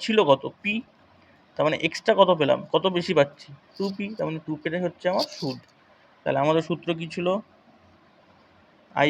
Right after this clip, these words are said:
equal to P T R by hundred। তাহলে সূত্রে যদি বসাই তাহলে কি হবে? আই এর জায়গায় এখন হয়ে যাবে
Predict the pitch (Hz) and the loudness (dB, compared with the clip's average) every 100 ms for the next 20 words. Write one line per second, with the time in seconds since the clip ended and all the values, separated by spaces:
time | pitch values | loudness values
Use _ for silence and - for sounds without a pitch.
0 | 151 151 156 156 151 156 151 147 147 151 | 2 6 6 6 0 -4 -2 -4 -2 2
1 | 147 147 147 147 143 147 143 147 165 _ | 6 6 4 2 -4 -4 -4 -4 -8 _
2 | _ _ _ _ _ _ _ _ _ _ | _ _ _ _ _ _ _ _ _ _
3 | - 131 123 135 - 143 139 139 135 135 | -14 -14 -10 -12 -8 -6 -2 2 2 4
4 | 147 139 139 139 143 139 143 131 139 135 | 2 0 -2 -2 0 2 6 6 4 2
5 | 143 143 139 151 147 139 139 135 | 6 8 6 4 -2 -2 -2 -4